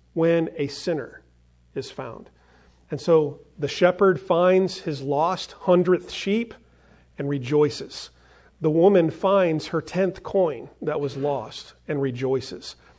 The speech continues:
And both of those people and their rejoicing is a picture of God and heaven rejoicing when one sinner, Jesus says, repents and comes home and is found by God.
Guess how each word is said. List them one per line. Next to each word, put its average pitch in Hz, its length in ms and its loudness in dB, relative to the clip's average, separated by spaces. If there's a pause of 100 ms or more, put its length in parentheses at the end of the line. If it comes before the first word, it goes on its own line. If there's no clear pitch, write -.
(160)
And 143 220 -4
both 185 320 4
of 160 160 -2
those 156 320 0
people 160 400 -4
and 135 100 -2
their 160 160 0
rejoicing 156 840 -4 (340)
is 143 140 -8
a 135 100 -6
picture 175 460 -8
of 131 120 -8
God 151 440 -4 (160)
and 135 120 -6
heaven 131 440 -6 (340)
rejoicing 135 760 -4 (340)
when 143 260 -4
one 190 260 2
sinner, - 520 -2 (400)
Jesus 135 340 -6
says, 123 500 -10
repents - 640 -10 (280)
and 127 140 -10
comes 123 300 -12
home 120 360 -10 (180)
and 123 120 -6
is 117 120 -8
found 127 500 -4 (380)
by 123 160 -4
God. 127 440 -6